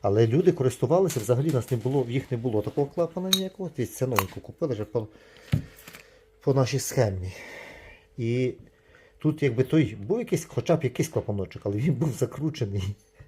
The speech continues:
От дивіться, тут видно, такий стоїть, е, саморіз, чи там, чи гвинтик. І він ніколи не, не відкривався. І люди жили на пороховій,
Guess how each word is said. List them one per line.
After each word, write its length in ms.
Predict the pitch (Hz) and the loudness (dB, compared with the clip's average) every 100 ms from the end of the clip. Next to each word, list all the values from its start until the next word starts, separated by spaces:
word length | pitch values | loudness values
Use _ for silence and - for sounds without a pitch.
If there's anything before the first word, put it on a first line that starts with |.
| _ 113 | _ -6
От 80 | - | -4
дивіться, 300 | 117 117 107 | -4 -4 -4
тут 260 | - 165 | -6 -4
видно, 240 | 127 110 98 110 | -2 -2 -6 -14
такий 180 | - 131 | -8 -8
стоїть, 360 | - 113 - - | -4 -6 -6 -12
е, 220 | 113 101 | -12 -10
саморіз, 580 | - 107 101 101 151 160 - | -8 -6 -4 -4 -6 -10 -12
чи 60 | - | -12
там, 120 | 90 | -12
чи 240 | - 98 - - - - | -12 -16 -16 -20 -14 -6
гвинтик. 500 | 104 143 - - - _ _ - - _ | -2 -2 -4 -10 -14 _ _ -20 -20 _
І 60 | 107 | 0
він 160 | 147 | 2
ніколи 440 | 143 120 160 151 117 | 4 2 2 2 4
не, 220 | 113 113 | 4 2
не 180 | 117 123 | 4 4
відкривався. 680 | 117 - 123 107 92 - 107 - | 4 2 0 2 0 -4 -12 -8
І 60 | |
люди 200 | 110 143 | -4 0
жили 280 | 120 120 143 | 0 0 0
на 200 | 127 117 | 2 0
пороховій, 600 | - 120 113 - 107 110 | 0 -2 -2 -4 -4 -4